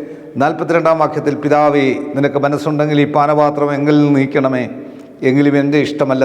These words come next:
നിൻ്റെ ഇഷ്ടം തന്നെ ആകട്ട്-, ആകണ-, ആകട്ടെ" എന്ന് പ്രാർത്ഥിച്ചു. കർത്താവിൻ്റെ മുൻപിലുള്ള ക്രൂശ് മരണം മാറ്റി ദൈവ ഇഷ്ടം അതാണെങ്കിൽ അതുപോലെ വേദന സഹിച്ചു യേശു. ആ വേദന സഹിച്ച് എൻ്റെയും നിങ്ങളുടെയും പാവങ്ങൾക്ക് വേണ്ടിയാണ്,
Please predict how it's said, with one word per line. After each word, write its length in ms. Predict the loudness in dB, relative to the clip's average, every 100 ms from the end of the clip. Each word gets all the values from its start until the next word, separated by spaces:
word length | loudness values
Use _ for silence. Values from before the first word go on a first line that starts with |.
| 0
നിൻ്റെ 180 | -2 -2
ഇഷ്ടം 220 | -2 -2 0
തന്നെ 160 | 0 2 2
ആകട്ട്-, 340 | 2 0 -6 -4 -2
ആകണ-, 400 | 0 -2 -4 -4 -2
ആകട്ടെ" 300 | 0 0 -2 -2
എന്ന് 140 | -2 -2
പ്രാർത്ഥിച്ചു. 460 | -2 -4 -8 -20 -20 -20 -20 -20 -20 _ _ _ -20 _ -2
കർത്താവിൻ്റെ 600 | 2 2 2 2 2 2
മുൻപിലുള്ള 400 | 2 4 4 2 0
ക്രൂശ് 340 | 0 -2 0 0
മരണം 280 | 0 0 0 0
മാറ്റി 380 | 0 -4 -4 -2 -4 -8 -14 -20 -20 -20 -20 -20 -20 -20 -14 0
ദൈവ 220 | 2 4 4 2
ഇഷ്ടം 320 | 2 0 2
അതാണെങ്കിൽ 500 | 4 2 2 0 -2 0 0
അതുപോലെ 640 | 0 0 2 4 4 4 0 0
വേദന 540 | 2 4 2 2 2 0 0
സഹിച്ചു 560 | -4 -4 -10 -10 -4 0 0 -2 -6 0
യേശു. 300 | 2 2 0 0 -4 -10 -14 -16 -20 -20 -20 -20 -6 -2
ആ 20 | 0
വേദന 320 | 2 2 2 0 0
സഹിച്ച് 280 | 0 2 2
എൻ്റെയും 260 | 4 4 2
നിങ്ങളുടെയും 360 | 2 2 2 0 2
പാവങ്ങൾക്ക് 600 | 4 4 2 0 -2 0
വേണ്ടിയാണ്, 320 | 0 2 -2